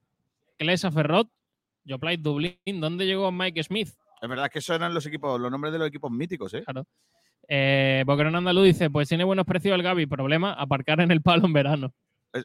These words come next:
Speaker 2: bueno, y ahora, que no es verano, está lloviendo, ha sido difícil aparcar también, ¿eh?
Speaker 1: Muy
Speaker 2: Pero
Speaker 1: complicado,
Speaker 2: precios, compensa.
Speaker 1: Precio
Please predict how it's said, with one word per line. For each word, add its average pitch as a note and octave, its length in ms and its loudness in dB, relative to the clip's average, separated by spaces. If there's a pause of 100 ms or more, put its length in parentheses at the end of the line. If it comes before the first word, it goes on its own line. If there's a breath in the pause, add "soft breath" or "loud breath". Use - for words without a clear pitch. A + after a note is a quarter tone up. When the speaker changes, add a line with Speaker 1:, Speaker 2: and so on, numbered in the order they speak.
Speaker 2:
bueno, C3+ 480 -6
y C3+ 60 -2
ahora, C3+ 420 2
que B2 100 -2
no B2 100 -2
es B2 40 -6
verano, C3 280 0
está C#3+ 200 -2
lloviendo, D#3+ 300 2
ha E3 40 2
sido E3+ 260 0
difícil D3 340 -2
aparcar C3 400 -2
también, A#2+ 380 -4
¿eh? E3 160 -14
Speaker 1:
Muy C#3 140 -12
Speaker 2:
Pero D3 120 -2
Speaker 1:
complicado, B2+ 800 0
Speaker 2:
precios, - 260 -20
compensa. C#3 580 -2 (520)
Speaker 1:
Precio C#3+ 160 -2